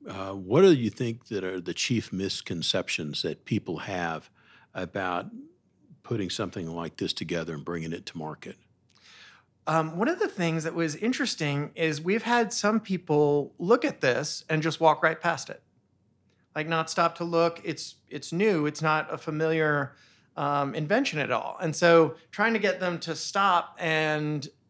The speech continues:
Speaker 2: spend some time with it, if I'm able to explain it, then the benefits, you know, there's, like, six benefits per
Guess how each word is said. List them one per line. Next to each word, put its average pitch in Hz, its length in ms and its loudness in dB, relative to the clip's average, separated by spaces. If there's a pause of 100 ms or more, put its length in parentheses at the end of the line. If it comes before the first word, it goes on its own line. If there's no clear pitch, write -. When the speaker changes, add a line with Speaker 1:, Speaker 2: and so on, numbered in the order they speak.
Speaker 2:
spend 175 300 -4
some 160 100 -4
time 226 320 0
with 139 220 -4
it, 131 240 -2 (340)
if 170 160 -4
I'm 170 140 2
able 208 180 0
to 208 140 -2
explain 208 480 -2
it, 139 220 -2 (300)
then 151 600 2
the 139 60 -10
benefits, 147 840 -2
you - 100 -12
know, - 140 -12
there's, 117 200 -12
like, - 180 -10
six - 500 -4 (600)
benefits 143 440 0
per 135 480 -2